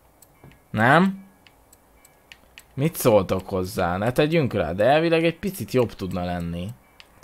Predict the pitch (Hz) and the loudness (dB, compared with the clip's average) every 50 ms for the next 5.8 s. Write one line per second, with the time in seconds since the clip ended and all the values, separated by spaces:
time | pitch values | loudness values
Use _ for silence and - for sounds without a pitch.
0 | - _ _ _ - - - 131 170 165 139 139 135 117 107 101 101 104 104 104 | -20 _ _ _ -4 2 6 6 6 6 8 8 8 8 8 6 4 4 2 2
1 | 101 101 95 92 90 92 92 - - 95 92 - - - 95 90 85 95 95 90 | 4 2 0 0 -2 -4 -6 -4 -6 -6 -4 -4 -6 -6 -6 -6 -4 -4 -4 -4
2 | 90 90 87 90 85 - - - - - - - - - - - - - - 165 | -4 -4 -6 -6 -8 -10 -16 -20 -20 -20 -20 -18 -14 -12 -12 -12 -6 2 4 4
3 | 170 - - 104 87 87 - - - - - - - - - - - - - - | 4 4 2 -6 -6 -6 -8 -14 -14 -18 -20 -20 -20 -20 -20 -20 -20 -12 -4 -2
4 | - 101 95 - 147 202 220 214 - - 123 113 107 - 113 98 110 101 98 101 | -2 -2 0 4 6 6 6 6 4 4 4 4 4 0 -2 -2 0 -2 0 2
5 | 104 101 104 104 101 104 107 104 101 - 143 170 214 - - | 2 4 4 4 4 4 2 2 0 0 -2 -2 -2 -2 -6